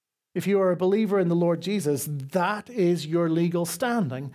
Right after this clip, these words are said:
before your heavenly Father. It is how indeed you can call him your heavenly Father. You do not cry, "Lord, Lord." You do not cry, "Sovereign, Sovereign." You do not cry, "Judge, Judge." But you cry with the words of Paul in Romans eight,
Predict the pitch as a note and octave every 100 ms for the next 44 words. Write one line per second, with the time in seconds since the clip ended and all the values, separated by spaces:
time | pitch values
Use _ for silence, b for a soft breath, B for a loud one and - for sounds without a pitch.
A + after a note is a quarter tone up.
0 | B B B F3+ - F#3+ F3+ F3 F3+ E3
1 | E3 F3 E3+ E3+ E3 E3 E3 E3 D#3+ G3
2 | G3+ D#3 C3+ E3+ _ _ A#3 A#3 A3+ A3
3 | A#3+ A3+ G#3+ A3+ G3+ F#3 A3 G#3+ C#4 E4+
4 | B3+ F3 C#3 B B G3+ G3+ E3 F#3 D#3+
5 | D#3+ D3+ F3+ D3 C3+ - - _ _ _
6 | _ _ - G#3 B3+ C4 B3+ - B3 C4+
7 | A#3+ F3+ - b b b b G3+ A3+ A3
8 | F#3+ A3+ A#3+ F#3 F#3 F#3+ A3+ A3+ - B3+
9 | F#3+ E3+ - B3 A#3+ F#3+ G3 - C4+ B3
10 | G3+ F#3+ G3+ B3 A3 - C4 G#3 D#3+ F#3+
11 | G#3+ E3+ D3+ B3+ A3 E3 - B B -
12 | F3+ F3 A3+ G#3+ G#3 G3+ F3 F3+ F#3+ F#3
13 | D#3+ - G#3 G3 F3 E3+ E3 D#3 D3+ C#3+